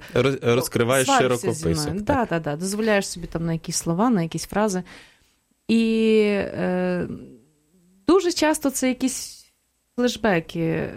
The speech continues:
Speaker 2: у
Speaker 1: Мгм.
Speaker 2: батьків, які будять у них емоції. Або, наприклад, е, дитина недоцінює, е, що батьки роблять. Дит-, м, батьки втомлені, вони стараються, вони приклали багато зусиль, вони дитині про це не говорять,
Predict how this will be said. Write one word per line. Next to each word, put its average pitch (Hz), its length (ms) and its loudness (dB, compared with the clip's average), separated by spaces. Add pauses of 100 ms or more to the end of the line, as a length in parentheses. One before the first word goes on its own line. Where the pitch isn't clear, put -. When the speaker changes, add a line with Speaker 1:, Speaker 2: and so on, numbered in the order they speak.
Speaker 2:
у - 40 0
Speaker 1:
Мгм. 175 180 0
Speaker 2:
батьків, 294 720 0
які 202 920 4 (120)
будять 190 580 0
у 180 60 -2
них 185 300 -2 (120)
емоції. 202 640 -2 (500)
Або, 214 200 2
наприклад, 247 640 0 (120)
е, 190 220 0
дитина 208 440 0
недоцінює, 202 840 0 (300)
е, 170 100 0
що 180 200 0
батьки 180 320 -2
роблять. 262 580 2
Дит-, 190 240 -4
м, 190 300 2
батьки 190 360 -2
втомлені, 190 540 2
вони 180 140 0
стараються, 175 420 0
вони 180 100 0
приклали 175 420 0
багато 160 460 -2
зусиль, 247 460 0
вони 202 180 4
дитині 185 360 -2
про 180 120 -12
це 180 140 -8
не 175 100 -2
говорять, 247 460 -2